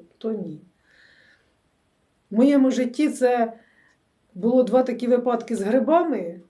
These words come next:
коли це було просто встеляно грибами. І була рибалка ще така в мене, що це,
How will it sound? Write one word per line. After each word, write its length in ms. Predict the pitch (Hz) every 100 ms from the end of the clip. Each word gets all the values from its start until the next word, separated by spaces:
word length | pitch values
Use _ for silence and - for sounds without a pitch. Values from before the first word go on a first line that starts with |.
| _ _ _
коли 340 | - 214 226 202
це 180 | 220
було 460 | 190 220 226 202 196
просто 720 | - 214 233 - 208 196 180 -
встеляно 560 | - 233 202 190 196
грибами. 580 | 185 202 185 185 175 165 - _ _ _
І 80 | 214
була 280 | 190 240 320
рибалка 580 | 320 233 277 220 208 196
ще 240 | - 190
така 260 | 196 190 190
в 80 | 190
мене, 360 | 185 180 170
що 500 | - - 226 214 202 -
це, 120 | _